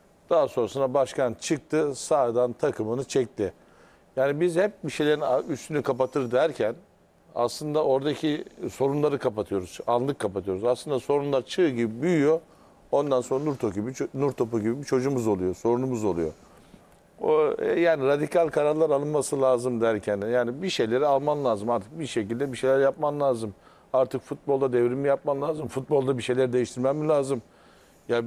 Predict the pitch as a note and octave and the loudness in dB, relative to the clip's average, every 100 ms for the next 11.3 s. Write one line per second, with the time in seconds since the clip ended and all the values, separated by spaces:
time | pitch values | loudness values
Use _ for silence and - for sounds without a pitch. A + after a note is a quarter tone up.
0 | - C#3 B2+ B2 B2 B2+ A#2+ C3 C#3 C#3+ | -4 -4 0 2 4 2 2 2 4 2
1 | C#3+ C#3 C3+ C#3+ C#3 B2 A2+ C3 C#3 B2+ | 2 0 0 0 0 2 2 2 2 0
2 | - C3 C3+ D3+ D3+ C#3+ C3+ C#3 B2 A#2+ | 0 0 0 0 2 2 0 -2 0 0
3 | B2 B2 B2+ B2+ E3+ E3 D3+ D#3 - E3+ | 2 0 -4 0 2 4 4 2 2 -2
4 | D#3 D#3+ E3+ F3+ D#3 E3 - G#3+ E3 C#3+ | 0 2 2 0 -4 -4 -2 -2 0 -2
5 | B2 D#3 C3+ B2 D3 D3 D#3 - D#3+ - | -4 -4 -4 -2 -2 -2 -2 -2 -4 -6
6 | _ _ _ _ _ _ _ _ - D#2 | _ _ _ _ _ _ _ _ -2 0
7 | - - - D#3+ C3 D3+ C#3+ C3 B2 A2 | 0 -2 -2 -2 0 0 0 -2 -4 0
8 | B2 - B2 A#2+ A2+ - C3+ C#3 - - | 0 2 0 0 -2 -2 -4 -4 -6 -4
9 | G#2 B2+ B2 G#2+ G2 A2 G2 - A2+ D3 | -2 0 0 -2 -2 -2 -2 -2 -4 -4
10 | D#3 - C3 C3 C3 A2 A#2 C#3 D3 B2 | -4 0 2 2 2 0 -2 -2 0 0
11 | B2 - | 0 0